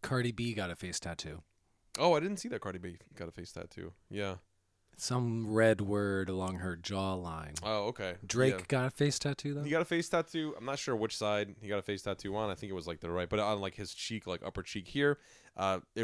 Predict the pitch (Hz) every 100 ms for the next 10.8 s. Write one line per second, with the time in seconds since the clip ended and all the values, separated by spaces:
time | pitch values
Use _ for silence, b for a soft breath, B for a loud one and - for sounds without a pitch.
0 | 104 101 - 107 110 110 - 120 131 -
1 | - - 113 101 151 214 - 135 208 190
2 | 170 160 147 139 - 139 127 120 107 -
3 | - 120 120 107 90 104 113 127 127 107
4 | 98 90 - 110 110 90 90 95 120 170
5 | - b b b - 92 98 95 101 104
6 | 104 101 110 123 95 101 95 92 80 90
7 | 90 104 - B B - 107 104 110 110
8 | 113 113 151 151 117 120 - 160 139 131
9 | 131 127 117 - 117 117 - 123 120 120
10 | 104 - 120 127 104 92 95 -